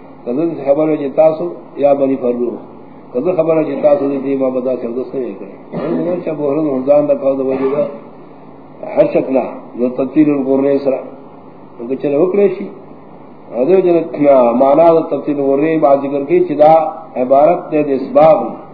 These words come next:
تفصیل غوري په څه راځي؟ په اسباب سره، په استعاف سره چې د مقدار مفروضه رخصانه ذات وین دي، ثابت صحابه هم دادي۔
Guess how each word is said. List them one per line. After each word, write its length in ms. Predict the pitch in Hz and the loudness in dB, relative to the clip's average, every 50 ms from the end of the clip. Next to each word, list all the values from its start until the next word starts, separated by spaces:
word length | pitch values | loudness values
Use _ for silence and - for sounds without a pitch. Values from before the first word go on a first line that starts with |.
| - - | -10 -6
تفصیل 340 | 127 123 120 - 175 165 | -6 -4 -2 -2 -2 0
غوري 200 | 160 160 160 165 | 0 0 0 0
په 80 | 160 165 | -2 -4
څه 180 | 165 175 160 156 | -8 -6 -2 0
راځي؟ 280 | 143 135 123 - 104 - - - - - - - - - - - - - | 2 2 0 -2 -8 -14 -16 -20 -20 -20 -20 -20 -20 -20 -20 -20 -16 -10
په 60 | - | -6
اسباب 540 | 127 135 127 113 110 120 139 156 170 175 175 - - - | -6 -6 -6 -4 0 4 4 6 6 4 2 0 -2 0
سره، 220 | 185 180 180 180 170 143 | 2 2 2 2 0 -2
په 60 | 143 | -4
استعاف 600 | 135 131 - - - 131 127 139 156 170 175 175 175 - | -6 -6 -6 -4 -2 0 2 4 4 4 4 2 0 -4
سره 280 | 180 180 180 180 180 - | -2 0 0 0 0 -2
چې 40 | 151 | -4
د 100 | 143 147 143 143 | -6 -6 -6 -6
مقدار 380 | 135 123 127 135 147 160 165 170 | -6 -6 -2 0 2 2 2 2
مفروضه 520 | 170 156 151 147 131 139 139 151 165 165 | 0 -2 -4 -4 -6 -6 -6 -4 -4 -4
رخصانه 460 | 165 175 - - - 151 151 151 147 139 135 - - - - - - - - - - - - 107 113 | -4 -6 -6 -2 0 2 2 2 0 -4 -6 -10 -12 -18 -20 -20 -20 -20 -20 -20 -20 -20 -14 -4 0
ذات 220 | 131 147 156 156 - | 2 4 4 2 0
وین 300 | 143 156 175 185 185 175 | 0 0 2 2 2 0
دي، 180 | 175 160 - - - - - - - - - - - - | -2 -4 -4 -8 -14 -16 -20 -20 -20 -20 -20 -20 -12 -6
ثابت 400 | 127 131 143 165 185 185 165 - | -4 -2 -2 -2 -2 -4 -2 0
صحابه 280 | 156 143 147 143 147 | 2 2 2 2 2
هم 160 | 143 147 143 135 | 0 -2 -2 0
دادي۔ 360 | 139 139 139 131 123 101 | 2 2 2 2 0 -4